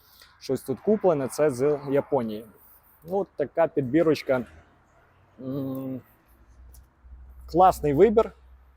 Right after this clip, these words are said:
Є і свіжі трактори, є чуть старіші, з реверсом, більші, менші. Тому не зволікайте, зараз осінньо-польові роботи не за горами.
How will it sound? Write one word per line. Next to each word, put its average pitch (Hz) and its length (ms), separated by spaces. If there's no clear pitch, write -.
Є 143 260
і 131 40
свіжі 202 440
трактори, 202 500
є 135 180
чуть 131 240
старіші, 190 640
з 120 80
реверсом, 156 540
більші, 147 340
менші. 175 580
Тому 175 680
не 147 180
зволікайте, 147 720
зараз 131 600
осінньо-польові 147 840
роботи 143 400
не 139 200
за 131 120
горами. 165 540